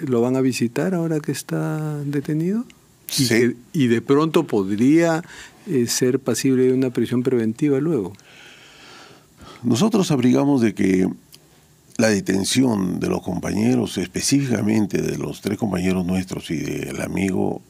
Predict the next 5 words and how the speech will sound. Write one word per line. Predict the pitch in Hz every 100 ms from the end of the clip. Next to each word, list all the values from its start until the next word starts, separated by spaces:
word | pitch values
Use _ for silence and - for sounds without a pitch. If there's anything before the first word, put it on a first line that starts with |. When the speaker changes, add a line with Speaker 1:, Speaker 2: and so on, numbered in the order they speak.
| _
Speaker 2:
eh, | - 78 -
Nicanor | - - - 90
Boluarte, | 95 85 90 92 - 123 - - - - - _ -
sea, | - - 101 101 98 101 - - -
eh, | 87 82 82 -